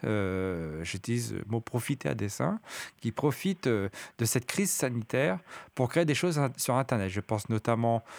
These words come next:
à des festivals de cinéma, euh, à d'autres choses comme ça. Alors que, comme tu le disais tout à l'heure,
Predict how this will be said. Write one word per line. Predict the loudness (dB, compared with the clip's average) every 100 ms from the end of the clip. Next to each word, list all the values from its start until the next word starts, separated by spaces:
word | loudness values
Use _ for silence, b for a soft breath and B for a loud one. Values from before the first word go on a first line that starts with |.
| B -4
à | -2
des | 0
festivals | -2 0 0
de | 0
cinéma, | -2 0 0 2 2 0 B B B -12 -4
euh, | -2 -2 -4 -2 -2
à |
d'autres | -2 -2
choses | 0 0
comme | 0 0
ça. | 2 2 0 B B
Alors | 2 4 4
que, | 2 2 2
comme | 0 0
tu | 0
le | 0
disais | 2 0
tout | 0 -2
à | 2
l'heure, | 2